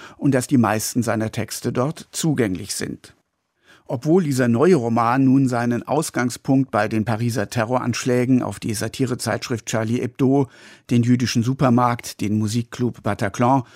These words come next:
und die Straßencafés nimmt, bleibt die Beschäftigung mit dem islamistischen Terror diesmal punktuell,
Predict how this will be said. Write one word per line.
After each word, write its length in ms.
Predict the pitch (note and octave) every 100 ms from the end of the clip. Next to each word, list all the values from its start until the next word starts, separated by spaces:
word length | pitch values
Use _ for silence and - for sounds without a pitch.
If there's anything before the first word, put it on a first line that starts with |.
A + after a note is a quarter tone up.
| - -
und 420 | - A#2 - -
die 160 | G#2+ G2
Straßencafés 920 | - G#2 E3 - B2 G2 A#2+ A#2 B2
nimmt, 280 | C3 D3 - - - -
bleibt 320 | - C#3 G3+ -
die 60 |
Beschäftigung 720 | - A2 B2+ C3+ D3 B2+ A#2+ A2
mit 140 | A2
dem 160 | A#2 -
islamistischen 640 | A2 G#2 A#2 - B2+ B2
Terror 420 | - G#2+ G#2+ A2
diesmal 480 | A2 A2+ G2+ A#2 A2
punktuell, 720 | - B2 A2+ D#3 - C#3 G#2